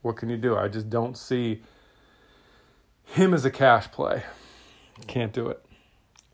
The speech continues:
In the six Ks. Uh, Tyler Conklin, I think, is okay. He's played eighty-five percent of the snaps. Um, you know, looked good, had a pretty solid week the last two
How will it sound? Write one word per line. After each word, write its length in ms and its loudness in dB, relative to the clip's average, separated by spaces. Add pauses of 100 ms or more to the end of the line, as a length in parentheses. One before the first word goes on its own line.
In 120 2
the 80 2
six 260 -8
Ks. 420 -10 (2000)
Uh, 180 0
Tyler 300 4
Conklin, 520 2
I 80 2
think, 220 -2
is 100 0
okay. 400 4
He's 140 -2
played 300 0
eighty-five 420 0
percent 300 -4
of 60 -4
the 60 -10
snaps. 640 -2 (560)
Um, 520 -8 (680)
you 80 -2
know, 100 2
looked 380 0
good, 320 4
had 160 2
a 40 0
pretty 260 0
solid 400 4
week 360 0 (340)
the 100 0
last 480 6
two 600 6